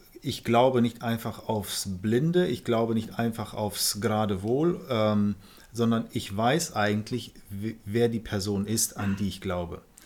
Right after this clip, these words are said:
So wie ein kleines Kind in die Arme des Vaters springt und weiß, mein Vater fängt mich auf.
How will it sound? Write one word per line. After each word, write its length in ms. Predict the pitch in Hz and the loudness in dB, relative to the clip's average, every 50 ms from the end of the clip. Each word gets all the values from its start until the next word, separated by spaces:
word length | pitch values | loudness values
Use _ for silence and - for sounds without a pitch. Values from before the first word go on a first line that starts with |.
| - - - - - - - | -20 -20 -20 -20 -20 -18 -12
So 140 | - 117 113 | -6 -2 0
wie 100 | 120 113 | 2 2
ein 80 | 104 | 2
kleines 340 | - - 113 113 107 107 - | 2 0 0 2 2 0 0
Kind 240 | - - 156 170 147 | 0 0 0 2 2
in 80 | 123 113 | 0 -2
die 100 | 117 113 | 0 0
Arme 260 | 107 110 110 110 101 | 0 2 2 2 2
des 320 | 107 95 90 - - - - | 2 0 0 -2 -4 -6 -12
Vaters 520 | - - - - 107 104 110 107 156 147 | -14 -12 -4 -2 0 0 0 -2 -2 -6
springt 400 | - - - - 156 175 185 - | -6 -8 -6 -4 -2 -2 -2 -2
und 160 | - 110 92 95 | -2 -2 -2 0
weiß, 300 | 104 110 123 123 - - | 0 0 0 0 -2 -2
mein 100 | 98 95 | -4 -4
Vater 300 | - - 110 101 - 101 | -2 -2 -4 -4 -4 -6
fängt 220 | - - 101 92 | -6 -4 -4 -4
mich 160 | 95 92 107 101 | -4 -4 -4 -2
auf. 320 | 101 98 87 87 - | -2 -2 -2 -4 -8